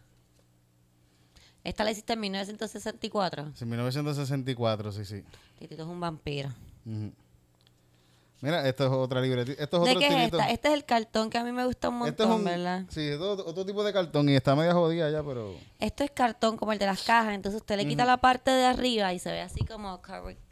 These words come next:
Speaker 1: cor-, como se diga.
Speaker 2: Ujú.
Speaker 1: Se ve súper cool.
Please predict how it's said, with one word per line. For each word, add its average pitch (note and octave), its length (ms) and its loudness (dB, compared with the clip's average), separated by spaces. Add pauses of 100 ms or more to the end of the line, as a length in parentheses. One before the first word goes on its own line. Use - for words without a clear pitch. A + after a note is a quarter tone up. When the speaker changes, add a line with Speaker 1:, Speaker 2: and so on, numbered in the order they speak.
Speaker 1:
cor-, E3+ 220 -6 (140)
como F3 200 -8
se F3 200 -6
diga. D#3+ 420 -2 (180)
Speaker 2:
Ujú. C#3 380 -6
Speaker 1:
Se - 140 -12
ve E3 120 -6
súper F#3+ 320 -8
cool. E3 420 -10